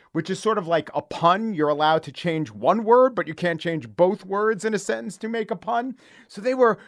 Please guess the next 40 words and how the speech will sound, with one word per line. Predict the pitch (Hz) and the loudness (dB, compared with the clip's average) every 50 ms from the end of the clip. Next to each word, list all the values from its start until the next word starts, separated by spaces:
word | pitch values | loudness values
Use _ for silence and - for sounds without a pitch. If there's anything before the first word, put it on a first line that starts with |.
| - - | -20 -12
kind | - - 277 311 311 | -8 -6 -4 -4 -4
of | 262 165 | -4 -6
spinning | - - - - 226 233 226 214 | -10 -12 -6 -2 -2 -2 0 0
out | 202 185 175 | 0 0 -2
of | 156 | -2
control, | - 175 147 - - - 143 - 127 | -4 -8 -8 -6 -4 -4 -4 -4 -4
and | 139 139 | -4 -4
I | 143 | -4
was | 156 151 131 | -4 -6 -4
wondering | 135 160 185 196 170 156 143 131 123 117 | -4 -4 -4 -2 -2 -4 -4 -4 -4 -2
why. | 113 120 117 98 76 65 58 _ _ _ _ _ _ _ - | 0 2 2 2 0 -4 -10 _ _ _ _ _ _ _ -2
I | 151 151 | -2 -2
heard, | 131 - 165 226 285 294 262 254 202 139 | -2 -2 -2 0 2 2 2 0 0 -4
David, | - 165 160 160 143 147 127 110 120 | -4 -4 -4 -2 -4 -4 -6 -8 -8
you | 143 170 170 170 170 165 160 _ _ _ _ _ | -6 -2 -2 -2 -2 -4 -6 _ _ _ _ _
talk | - 160 156 151 147 - | 0 2 4 4 2 0
to | - - 156 143 131 | -4 -4 -2 -2 -2
your | 131 131 123 | -4 -4 -6
colleague | - - 147 135 135 135 127 123 | -4 -2 0 0 0 0 -4 -8
Sarah | - - 131 131 131 117 | -6 -4 -2 0 -2 -2
Isgur | - 127 123 113 - 139 131 123 | -2 -6 -6 -6 -4 -2 -2 -2
on | 117 110 | -2 -2
your | 123 123 - | -4 -4 -4
excellent | - 131 127 - - 123 117 - | -4 -4 -6 -6 -8 -12 -10 -6
podcast, | 131 123 123 - 131 123 117 117 - - | -6 -6 -6 -6 -6 -6 -6 -6 -8 -10
Advisory | 113 107 123 120 117 104 113 110 107 | -8 -4 -4 -4 -4 -4 -6 -8 -8
Opinions, | 107 - 120 117 117 113 113 110 - - _ _ - - - - - _ - - - | -8 -10 -10 -12 -10 -10 -12 -14 -16 -20 _ _ -20 -20 -20 -20 -20 _ -20 -10 -4
and | - 165 160 156 151 147 151 139 - _ _ _ _ _ _ _ _ _ _ - | -2 0 0 2 0 -2 -4 -8 -12 _ _ _ _ _ _ _ _ _ _ 2
I | 151 147 143 147 147 143 143 147 | 4 6 6 6 6 4 4 4
recognized | 139 139 175 185 - 196 175 160 151 - | 4 4 4 4 4 4 4 4 4 2
a | |
lot | 143 131 135 139 143 | 0 0 2 2 2
of | 139 127 | 2 0
what | 131 135 - | 0 -2 0
you | 117 131 | 0 -2
were | 123 120 117 117 | -4 -4 -4 -6
saying, | 113 - - 240 226 190 165 147 | -6 -2 -2 -2 0 0 -2 -2
your | 135 120 | -4 -4
frustration, | - - 131 123 - - - 196 202 202 202 - - 135 | -4 -4 -4 -4 -4 -6 -6 -4 -4 -4 -4 -6 -8 -10
because | 107 127 - 147 131 - | -8 -8 -8 -8 -10 -10